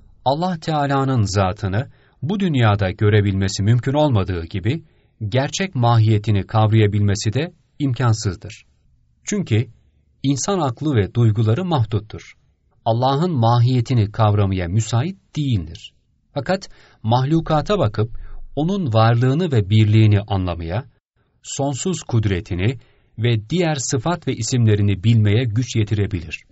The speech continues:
Bunun içindir ki Allah Teala bizi zatını ve mahiyetini düşünmekten men etmiş, yalnızca kendisinin varlığını ve birliğini bilmemizi ve sıfat ve isimlerini tanımamızı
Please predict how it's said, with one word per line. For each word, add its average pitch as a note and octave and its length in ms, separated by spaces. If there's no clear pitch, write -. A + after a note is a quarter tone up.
Bunun D#3+ 320
içindir A#2 500
ki - 160
Allah G#2+ 380
Teala F2 560
bizi C3+ 480
zatını C3 640
ve D3+ 100
mahiyetini A#2+ 800
düşünmekten G2+ 840
men B2+ 200
etmiş, G2+ 480
yalnızca B2 760
kendisinin D#3 680
varlığını C3 580
ve C#3 180
birliğini C3 580
bilmemizi F2 680
ve A2+ 240
sıfat E3+ 520
ve D#3+ 60
isimlerini B2 800
tanımamızı B2 680